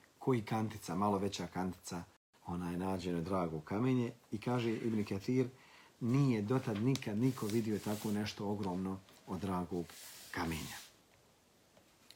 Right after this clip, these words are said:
Vi se sjećate kad smo malo prije govorili da kako njen sin Mu'tez tražio da, da ga on, da mu ona posudi, e, da isplati vojske, navodno, jel,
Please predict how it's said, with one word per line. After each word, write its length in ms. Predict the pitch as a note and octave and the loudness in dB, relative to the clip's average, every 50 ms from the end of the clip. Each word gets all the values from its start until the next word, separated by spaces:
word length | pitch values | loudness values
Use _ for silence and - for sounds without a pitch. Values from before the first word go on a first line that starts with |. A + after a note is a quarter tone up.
| - - - - - - - - - - - - - _ _ - - _ _ - | -18 -18 -20 -20 -20 -20 -20 -20 -20 -20 -20 -20 -20 _ _ -20 -20 _ _ -2
Vi 160 | C3 B2 B2+ | 0 2 2
se 120 | A#2+ B2+ A#2 | 2 2 2
sjećate 380 | - D#3 D3 - A2 G2+ G2 | 4 4 4 4 2 0 0
kad 140 | G2 G#2+ G2+ | 0 -2 -2
smo 100 | - G#2+ | 0 2
malo 200 | G#2+ A2+ G2+ F#2 | 2 2 2 2
prije 220 | E2+ - F2+ F2 | 0 0 -2 -2
govorili 400 | E2 E2+ E2+ F2+ G2+ A2 A2+ A2 | 0 0 0 0 2 2 0 0
da 60 | G2 F#2 | -2 -2
kako 260 | - F#2+ - - F#2+ | -6 -6 -4 -2 -2
njen 200 | F#2+ F#2+ F#2+ F2+ | -2 -2 -2 -2
sin 220 | - - G2+ F#2 | -2 -2 -2 -2
Mu'tez 420 | F2+ F2 F2 F2 - G#2+ G2 F2 - | -2 -2 -4 -4 -2 -4 -4 -4 -4
tražio 420 | G2 F#2+ F#2+ G2 G2 G2 G#2+ F#2+ | -4 -4 -2 -2 -2 0 0 0
da, 200 | E2 F2+ F2 F2 - | 0 0 -2 -2 -4
da 300 | G#2+ F#2 E2+ F2 F#2 F#2 | -4 -6 -4 -4 -4 -2
ga 180 | F2 F2+ F#2 F#2+ G2 | -2 -2 -4 -2 -2
on, 180 | G2+ G#2 G#2 A#2 | 0 0 -2 -2
da 160 | A2 G2+ F#2+ | -2 -2 -2
mu 100 | F#2 F#2+ | 0 0
ona 140 | G2+ G2+ F#2+ | 0 0 -2
posudi, 600 | - - - B2 B2 - - C#3 A#2+ G#2 G#2 G2 | -2 -2 -2 0 0 2 2 2 0 2 0 0
e, 60 | G2+ G#2 - - - - - - - - - - D#3+ A2+ G#2 G2+ G2 F#2+ F#2+ F#2+ | -2 -2 -6 -14 -20 -20 -20 -20 -20 -20 -12 -8 -6 -4 -2 -2 -2 -4 -4 -6
da 200 | F#2 F2+ G2+ G#2+ | -4 -4 -4 -2
isplati 520 | B2+ C3+ B2 - - B2+ A2+ - - G#2 | -2 -2 -2 2 2 2 2 2 0 -2
vojske, 540 | F#2+ G#2 G#2 G#2 G2+ - - - G#2 F#2 F2 - _ - - - - - - | 0 2 4 4 4 2 0 -2 -4 -4 -4 -6 _ -20 -20 -20 -20 -12 -6
navodno, 600 | - G#2 G#2 G2+ G2+ G#2 G#2+ G#2 F#2+ G2 G2 F#2+ | -2 0 2 4 4 4 4 2 2 2 0 0
jel, 240 | F#2 F#2+ F#2 F2 | 0 0 0 0